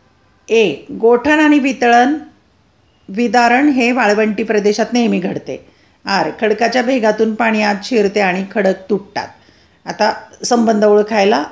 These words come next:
अ, केवळ ए बरोबर, आ, केवळ आर बरोबर, ई, ए, ए आणि आर दोन्ही बरोबर, आर हे एचे अचूक स्पष्टीकरण आहे, ई, ए आणि आर दोन्ही बरोबर आहेत, परंतु आर हे एचे अचूक स्पष्टीकरण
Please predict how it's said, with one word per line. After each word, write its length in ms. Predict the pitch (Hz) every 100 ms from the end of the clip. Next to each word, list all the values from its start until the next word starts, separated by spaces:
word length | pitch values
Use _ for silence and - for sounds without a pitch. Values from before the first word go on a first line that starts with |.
| -
अ, 280 | 214 208 233
केवळ 380 | 233 214 196 196 208
ए 140 | 214
बरोबर, 440 | 220 226 226 233 247 - - _ _ -
आ, 220 | 214 226
केवळ 420 | - - 196 170 -
आर 220 | 185 208 220
बरोबर, 440 | 226 226 226 226 226 - _ _
ई, 220 | 214 220 220 -
ए, 180 | 208 214 - - _ 220
ए 100 | 247
आणि 280 | 240 233
आर 120 | 226 214
दोन्ही 240 | 214 214
बरोबर, 460 | 214 202 165 190 294 - _ _ _ _ _
आर 200 | 208 226
हे 200 | 233 214
एचे 420 | 208 202 202 226
अचूक 320 | - 202 208
स्पष्टीकरण 600 | - - 190 185 196 202 226
आहे, 300 | 226 220 233 - _ _ -
ई, 260 | 214 226 254 -
ए 100 | 202
आणि 280 | 214 208 214
आर 240 | 202 202 202
दोन्ही 260 | 202 202
बरोबर 280 | 202 196 214 -
आहेत, 300 | 254 214 - -
परंतु 340 | 196 196 190 - -
आर 300 | 202 214 233
हे 240 | 220 190
एचे 600 | 190 185 185 185 208 202
अचूक 360 | 196 190 202 196
स्पष्टीकरण 720 | - 175 - - 175 208